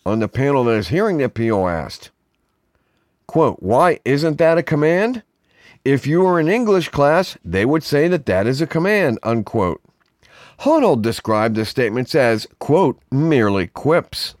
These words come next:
unquote. So they were just playing with us. They were just making quips, playing with our minds, and trying to influence us not to use ivermectin,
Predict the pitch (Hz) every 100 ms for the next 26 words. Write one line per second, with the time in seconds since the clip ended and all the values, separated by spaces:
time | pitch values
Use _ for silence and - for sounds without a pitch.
0 | - 110 104 - 104 85 - _ _ _
1 | _ _ _ _ - - - - - -
2 | 311 180 196 - 107 156 151 107 92 104
3 | - 107 104 107 101 95 101 90 87 -
4 | - _ - - - 381 277 151 156 123
5 | 135 135 131 123 120 - _ - - 107
6 | 104 95 - - - - _ _ - _
7 | - 196 233 233 196 185 170 139 143 190
8 | 175 107 82 - - _ _ _ - 120
9 | 107 - 127 139 143 156 - 156 175 165
10 | 139 123 - 117 123 - 123 123 135 -
11 | 135 131 156 127 113 - - 101 107 104
12 | 107 117 127 - 101 98